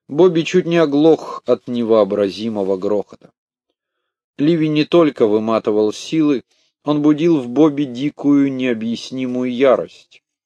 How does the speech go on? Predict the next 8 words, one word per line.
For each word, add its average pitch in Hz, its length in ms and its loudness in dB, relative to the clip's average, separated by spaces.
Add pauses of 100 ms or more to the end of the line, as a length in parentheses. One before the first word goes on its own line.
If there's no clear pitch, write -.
(160)
Струи 123 380 0
дождя 113 460 2
уже 101 240 0
представлялись 110 920 -2
ему 104 240 -8
смачными, 110 840 -6 (240)
липкими 110 580 -6
плевками, 131 720 -4